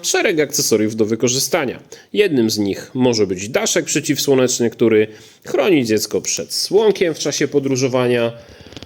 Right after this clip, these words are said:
Dla dzieci podróżujących przodem możemy zamontować podnóżek, który lepiej podeprze nogi dziecka, przez co będzie dużo lepsze krążenie w czasie dalszych podróży.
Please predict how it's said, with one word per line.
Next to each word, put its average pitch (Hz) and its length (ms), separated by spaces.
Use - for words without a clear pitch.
Dla 269 160
dzieci 143 320
podróżujących 113 800
przodem 127 680
możemy 170 380
zamontować 107 680
podnóżek, 156 680
który 110 560
lepiej 185 400
podeprze 143 460
nogi 123 240
dziecka, 113 320
przez - 300
co 104 300
będzie 107 300
dużo 135 400
lepsze 110 300
krążenie 120 480
w - 60
czasie - 280
dalszych 104 320
podróży. 165 640